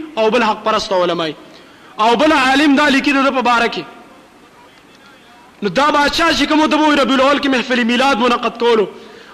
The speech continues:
او بادشاهانو کې وایي دا اول بادشاه دی چې دا بدعت یې د ځان نه جوړ کړی دی. بل عالم لیکي، علامه ناصر فاکهاني،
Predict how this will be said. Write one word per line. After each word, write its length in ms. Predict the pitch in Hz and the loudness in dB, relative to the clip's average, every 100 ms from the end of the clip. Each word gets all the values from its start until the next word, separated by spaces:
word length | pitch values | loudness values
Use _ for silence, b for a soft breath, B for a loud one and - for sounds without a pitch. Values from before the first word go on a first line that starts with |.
| 202 | -4
او 80 | |
بادشاهانو 580 | 196 254 254 262 294 339 320 | 0 0 0 0 2 2 0
کې 40 | |
وایي 160 | 294 262 | 0 0
دا 120 | 285 269 | 0 2
اول 180 | 285 339 294 | 2 2 0
بادشاه 400 | 269 262 262 240 | -2 -2 0 2
دی 160 | 208 175 - B B - | 0 -2 -14 B B -6
چې 80 | 247 | -2
دا 160 | 262 285 | 0 0
بدعت 360 | 262 247 269 | 0 0 -2
یې 80 | 269 | 0
د 40 | 226 | -2
ځان 220 | 220 247 | 0 0
نه 60 | 233 | 0
جوړ 180 | 202 196 | -2 -2
کړی 180 | 208 190 156 | -2 -2 -4
دی. 60 | 127 - - B B B B | -10 -20 -20 B B B B
بل 240 | 190 320 | 0 2
عالم 760 | 320 294 285 190 208 269 294 269 | 2 2 2 0 0 0 2 2
لیکي، 260 | 262 294 | 0 0
علامه 480 | 277 240 262 277 262 | 0 0 0 0 0
ناصر 320 | 262 254 254 | 0 0 -2
فاکهاني، 640 | 233 240 226 208 226 214 | -2 -2 0 0 0 -2